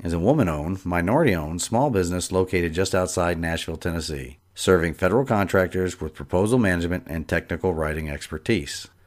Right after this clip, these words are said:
Since two thousand eleven, A J has served more than one hundred and fifty federal contractors on proposals for more than two hundred federal agencies.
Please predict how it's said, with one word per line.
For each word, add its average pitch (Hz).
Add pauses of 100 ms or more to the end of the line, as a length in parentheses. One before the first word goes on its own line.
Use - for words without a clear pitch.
(340)
Since 90
two 135
thousand 113
eleven, 101
A 107
J 98
has 87
served 87
more 87
than 80
one 123
hundred 113
and 98
fifty 104
federal 101
contractors 85 (360)
on 87
proposals 87
for -
more 87
than 78
two 113
hundred 80
federal 85
agencies. 92